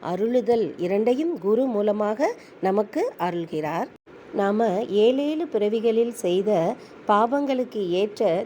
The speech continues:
தீய கர்மாக்களை நம்மிடமிருந்து மறைக்கிறார். மேலும் ஜனன மரண தலைகளிலிருந்து விடுபட்டு மோட்சம் அடைவதற்கான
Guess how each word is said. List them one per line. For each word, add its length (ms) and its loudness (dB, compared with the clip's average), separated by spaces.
தீய 380 0
கர்மாக்களை 640 0
நம்மிடமிருந்து 680 0
மறைக்கிறார். 640 0
மேலும் 640 4
ஜனன 500 2
மரண 480 0
தலைகளிலிருந்து 920 -2
விடுபட்டு 640 -2
மோட்சம் 580 2
அடைவதற்கான 960 0